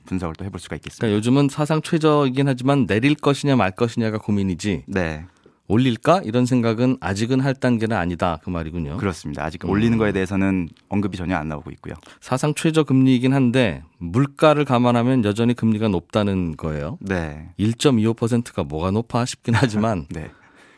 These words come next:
Speaker 2: 물가는 그거보다 더 낮으니까, 아, 이제 금리가 높게 느껴지는 거겠죠.
Speaker 1: 예.
Speaker 2: 주택시장 안정화 방안, 음, 이른바 집값 대책이 한, 하나 더 나왔습니다.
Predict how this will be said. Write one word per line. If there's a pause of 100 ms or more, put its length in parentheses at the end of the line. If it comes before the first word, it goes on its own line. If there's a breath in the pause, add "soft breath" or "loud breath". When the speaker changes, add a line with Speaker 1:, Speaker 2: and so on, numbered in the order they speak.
(100)
Speaker 2:
물가는
그거보다
더
낮으니까, (160)
아, (380 soft breath)
이제
금리가
높게
느껴지는
거겠죠. (160)
Speaker 1:
예. (1200 soft breath)
Speaker 2:
주택시장
안정화
방안, (180)
음,
이른바
집값
대책이
한,
하나
더
나왔습니다.